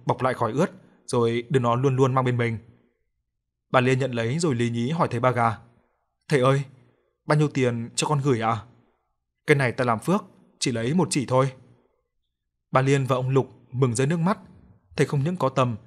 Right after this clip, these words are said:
lại còn có tâm nữa. "Dạ, con cảm ơn thầy." Rồi đưa tay dúi đầu thằng Lộc xuống.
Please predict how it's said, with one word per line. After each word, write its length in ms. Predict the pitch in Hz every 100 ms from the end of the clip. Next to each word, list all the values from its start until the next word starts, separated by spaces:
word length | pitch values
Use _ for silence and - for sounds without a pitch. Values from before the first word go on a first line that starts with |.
| - -
lại 120 | 139
còn 220 | 123 113
có 100 | 117
tâm 200 | - 131
nữa. 240 | 123 139 196 - _ _ _ _ _ _
"Dạ, 380 | - 135 120 117 117
con 120 | 156
cảm 160 | 123
ơn 80 | 139
thầy." 240 | 139 123 113 - _ _ _ _ _ _ _ _ _
Rồi 140 | 139
đưa 100 | 135
tay 360 | 135 131 127 127
dúi 180 | 123 143
đầu 160 | 175
thằng 160 | 120 120
Lộc 140 | 120
xuống. 260 | 123 120